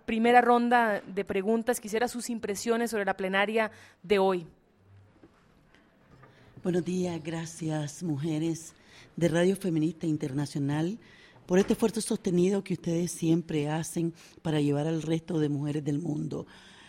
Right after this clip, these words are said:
Speaker 2: lo que hacemos, dónde andamos y en qué estamos.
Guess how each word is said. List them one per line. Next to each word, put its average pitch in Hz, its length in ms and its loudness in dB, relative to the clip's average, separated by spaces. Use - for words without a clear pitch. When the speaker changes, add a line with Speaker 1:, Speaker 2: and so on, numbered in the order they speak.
Speaker 2:
lo 180 200 4
que 185 100 2
hacemos, 208 560 0
dónde 190 300 2
andamos 196 640 0
y 175 180 2
en 156 100 2
qué 170 140 -2
estamos. 123 540 -4